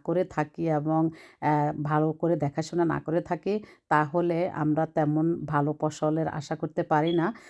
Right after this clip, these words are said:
তো চলে আসছি আমি গাছগুলোকে প্রুনিং করব। তো প্রুনিং করার জন্য আমি একটা কেচি নিয়ে দেখতে পাচ্ছেন গাছের গোড়ায় যেসব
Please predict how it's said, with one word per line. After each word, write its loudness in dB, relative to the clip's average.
তো 2
চলে 4
আসছি -2
আমি 2
গাছগুলোকে -2
প্রুনিং 4
করব। -2
তো -4
প্রুনিং 0
করার 0
জন্য 2
আমি 2
একটা -4
কেচি -6
নিয়ে 2
দেখতে 0
পাচ্ছেন 0
গাছের 0
গোড়ায় 2
যেসব 0